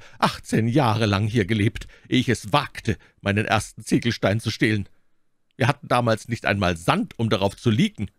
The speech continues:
Trinkst du Wasser?" "Sehr selten, vielleicht einmal die Woche." "Einmal die Woche?" Er packte mich an den Schultern und schüttelte mich,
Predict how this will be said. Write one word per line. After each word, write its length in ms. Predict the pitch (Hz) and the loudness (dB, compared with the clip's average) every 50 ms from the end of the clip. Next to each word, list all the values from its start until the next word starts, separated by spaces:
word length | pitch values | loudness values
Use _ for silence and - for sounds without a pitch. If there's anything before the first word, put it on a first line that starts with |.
| _ - | _ -6
Trinkst 240 | 143 143 - - | -6 -6 -4 -4
du 80 | 139 120 | 0 0
Wasser?" 320 | 160 185 - - 233 - _ _ _ _ _ _ _ _ _ _ _ _ | 0 0 2 -2 -2 -4 _ _ _ _ _ _ _ _ _ _ _ _
"Sehr 400 | 139 127 151 151 147 139 - - _ _ _ _ _ _ _ _ | -14 -6 -2 0 0 0 -2 -4 _ _ _ _ _ _ _ _
selten, 760 | - 127 101 123 123 156 - _ - 190 185 190 196 - - - _ _ _ _ | -14 -2 0 2 2 2 0 _ -4 -2 -2 -2 -2 -6 -8 -14 _ _ _ _
vielleicht 400 | _ - - 131 120 123 - - | _ -6 -2 -2 -2 -2 -2 -2
einmal 240 | 123 131 139 135 127 | -2 0 0 2 2
die 100 | 127 120 | 2 2
Woche." 260 | 151 - - 208 - - _ _ _ | 0 0 0 -2 -4 -4 _ _ _
"Einmal 560 | - 202 269 330 302 196 143 120 104 98 113 104 | 0 2 4 4 4 2 2 0 0 0 -2 -2
die 240 | 82 113 104 82 | 0 -2 -2 0
Woche?" 340 | 104 143 196 - - - 87 - _ _ _ _ _ _ _ _ _ _ _ _ _ _ _ _ | 0 0 0 -2 -6 -10 -10 -10 _ _ _ _ _ _ _ _ _ _ _ _ _ _ _ _
Er 100 | - 95 | -6 -6
packte 380 | - - 101 - - - - 107 | -2 -2 -4 -4 -4 -2 -2 -2
mich 180 | 104 98 - | -2 0 -2
an 80 | 92 90 | -2 -2
den 140 | 101 107 107 | -2 -4 -4
Schultern 420 | - - 117 98 90 - 107 98 | -2 0 2 2 2 0 -2 -2
und 160 | 90 110 110 | -2 -4 -6
schüttelte 380 | - - 135 - - 92 82 92 | -2 -2 -2 -2 -2 -6 -6 -2
mich, 200 | 87 95 - | -4 -4 -4